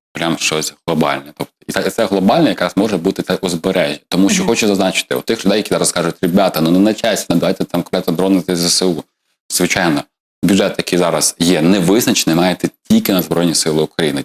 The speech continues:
Speaker 1: тільки на допомогу пораненим і їхнім сім'ям, і на обороноздатність. Але, наприклад, бюджет Праги або Відня не передбачений на дрони, він передбачений тільки на, наприклад, якісь там благоустрій, на відновлення, там, на, це, на якісь,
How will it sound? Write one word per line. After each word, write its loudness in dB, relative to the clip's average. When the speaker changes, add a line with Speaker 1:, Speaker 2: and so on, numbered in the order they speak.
Speaker 1:
тільки 2
на 4
допомогу 2
пораненим 2
і 2
їхнім 2
сім'ям, 2
і 2
на 0
обороноздатність. -2
Але, 2
наприклад, 0
бюджет 0
Праги -2
або 0
Відня 2
не 2
передбачений 0
на 4
дрони, 2
він 2
передбачений 2
тільки 2
на, 2
наприклад, -2
якісь 0
там 2
благоустрій, 2
на 2
відновлення, 2
там, 2
на, 2
це, -2
на 2
якісь, 0